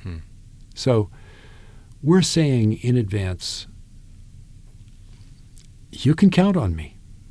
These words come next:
Speaker 2: for better, for worse." So a couple that's been deeply shaken by porn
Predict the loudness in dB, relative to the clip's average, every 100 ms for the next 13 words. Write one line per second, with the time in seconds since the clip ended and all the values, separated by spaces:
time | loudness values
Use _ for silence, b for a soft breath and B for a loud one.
0 | -20 -20 -20 -20 -20 -20 -20 -4 -2 2
1 | 2 4 2 2 2 4 4 0 0 -2
2 | -6 -10 -16 -20 -20 -20 -20 -20 -20 -20
3 | -20 -20 -20 -20 -20 -20 -20 -20 B B
4 | B B B B B B B 0 2 2
5 | -2 -4 -4 -4 0 0 2 0 0 -4
6 | -12 -20 -20 -8 -6 -6 -8 -8 -6 -4
7 | -6 -8 -6 -4 -4 -8 -8 -6 -4 -4
8 | -4 0 -2 -2 -10 -10 -16 -20 -20 -20
9 | -20 -20 -20 -20 -20 -14 -6 -2 0 0
10 | -2 -2 -4 -6 -10 -20 b b b b
11 | -18 -8 -2 2 2 2 -2 -4